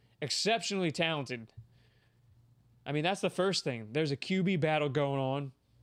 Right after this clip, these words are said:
Trey Lance versus Jimmy Garoppolo, who got them to a Super Bowl. That is a guy who will get hurt. So if he <laughs> does start the season, I'm sure Trey Lance is gonna play. But,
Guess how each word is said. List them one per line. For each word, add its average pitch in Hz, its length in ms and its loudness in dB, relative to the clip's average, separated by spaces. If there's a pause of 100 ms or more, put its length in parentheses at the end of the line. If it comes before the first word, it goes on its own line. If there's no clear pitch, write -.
(160)
Trey 170 240 0
Lance 156 500 0 (460)
versus 156 320 0
Jimmy 170 280 0
Garoppolo, 151 720 2
who 165 100 2
got 156 300 0
them 226 160 0
to 214 160 2
a 175 40 2
Super 220 360 0
Bowl. 131 340 -4 (680)
That 196 180 2
is 190 100 2
a 165 40 2
guy 151 320 4
who 160 120 2
will 143 220 2
get 127 220 2
hurt. 113 300 -8 (1120)
So 151 240 0
if 131 80 -2
he 208 100 2
<laughs> - 0 -
does 165 260 0
start 160 260 -2
the 143 100 -4
season, 135 360 -2
I'm 117 100 -8
sure 151 340 0 (500)
Trey 151 180 0
Lance 135 280 0
is 117 80 -6
gonna 120 200 -2
play. 127 540 -2
But, 120 200 -2